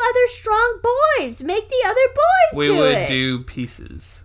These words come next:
Speaker 2: So, like, I, wh-, whoever did the backyard and, like, the side of the house, the other person would do the big front yard.
Speaker 1: That's dumb. That's dumb. Make your dad do it. <laughs> Make your mom do it.
Speaker 2: No,
Speaker 1: Someone
Speaker 2: Mom
Speaker 1: else do
Speaker 2: never
Speaker 1: it.
Speaker 2: mowed.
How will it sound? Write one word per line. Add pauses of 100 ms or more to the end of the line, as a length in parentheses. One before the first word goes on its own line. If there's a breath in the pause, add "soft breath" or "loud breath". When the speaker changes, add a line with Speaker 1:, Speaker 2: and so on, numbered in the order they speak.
(140)
Speaker 2:
So,
like,
I,
wh-,
whoever
did
the
backyard
and,
like,
the
side
of
the
house,
the
other
person
would
do
the
big
front
yard. (120)
Speaker 1:
That's
dumb. (520 soft breath)
That's
dumb. (260)
Make
your (100)
dad
do
it.
<laughs>
Make
your
mom (120)
do
it. (840 soft breath)
Speaker 2:
No,
Speaker 1:
Someone
Speaker 2:
Mom
Speaker 1:
else
do (100)
Speaker 2:
never (100)
Speaker 1:
it.
Speaker 2:
mowed.